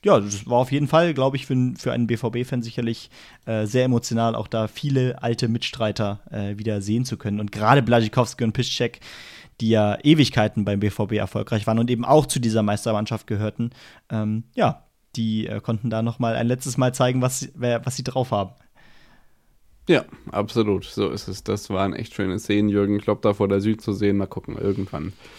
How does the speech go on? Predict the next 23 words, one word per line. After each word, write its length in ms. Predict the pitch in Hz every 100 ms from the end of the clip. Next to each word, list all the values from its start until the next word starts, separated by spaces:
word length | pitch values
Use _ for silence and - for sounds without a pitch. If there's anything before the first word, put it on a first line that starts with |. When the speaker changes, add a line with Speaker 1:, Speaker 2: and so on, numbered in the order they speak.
| - -
Speaker 2:
ob 180 | 98
der 140 | 104 95
große 320 | 104 98 -
Traum 320 | - 85 98
wahr 220 | 87 92
wird. 340 | 92 90 90 -
Äh, 240 | 85 90
das 200 | 92 95
Trauma, 420 | - 95 110 110 98
was 120 | 104
sie 80 | 101
immer 180 | 107 101
noch 100 | 98
nicht 160 | 101
bewältigt 480 | 95 95 98 101 -
haben, 240 | 95 101
ob 160 | 90 -
er 80 | 95
irgendwann 320 | 98 95 98
zurückkommt. 420 | 101 95 - 113
Wir 140 | 165 131
werden 300 | 127 139 107
es 240 | 113